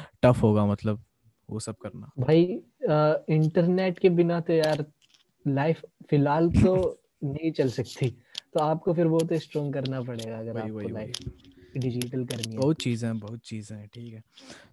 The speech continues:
Speaker 1: तो चलो
Speaker 2: हाँ।
Speaker 1: एंड करते हैं इसको, ठीक है? अभी एंड करेंगे बस,
Speaker 2: हाँ।
Speaker 1: बहुत हो गया। नेक्स्ट, नेक्स्ट कभी करेंगे अगर और बहुत ज़्यादा बातें हैं हमारे बीच, करेंगे कभी, ठीक है?
Speaker 2: हाँ।
Speaker 1: वही हमारी रिक्वेस्ट वही पे आके ख़त्म होती है, माइक कुछ सुना दो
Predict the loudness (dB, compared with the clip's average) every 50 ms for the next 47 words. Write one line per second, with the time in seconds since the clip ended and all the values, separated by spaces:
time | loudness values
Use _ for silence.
0 | _ 4 6 8 8 8 8 6 4 2 4 6 6 6 8 8 8 8 8 8
1 | 8 6 6 6 _ 6 6 6 6 4 0 -6 -6 -4 -6 -6 -6 -6 -8 -12
2 | _ _ _ _ -12 -6 -2 0 0 2 2 0 0 0 0 0 2 4 4 4
3 | 4 2 2 0 -2 -6 -10 -10 -10 -10 -12 -12 -12 -12 -12 -10 -8 -6 -6 -4
4 | -6 -6 -8 -10 -12 -8 -4 -2 0 0 0 2 2 2 2 2 0 -2 -6 -6
5 | -6 -8 -8 -8 -8 -10 -10 -12 -12 -10 -8 -8 -8 -8 -8 -4 -4 -2 -2 -2
6 | -2 -2 0 0 -2 -4 -4 -6 -4 -2 -2 0 0 0 0 -2 -2 -4 -4 -2
7 | -2 -2 -2 -2 -2 -2 -2 -2 0 0 0 0 0 -2 -4 -4 -6 -4 -2 0
8 | 0 2 0 -2 -4 -6 -12 -12 -14 -16 -20 -20 -20 -18 -2 2 6 6 6 6
9 | 4 0 -4 0 2 4 6 8 6 6 6 6 6 4 6 6 6 6 8 8
10 | 8 8 8 8 6 6 4 4 4 2 0 2 4 4 4 4 2 2 0 0
11 | 0 -2 -4 -6 -8 -10 -8 -8 -6 -4 -4 -4 -4 -6 -8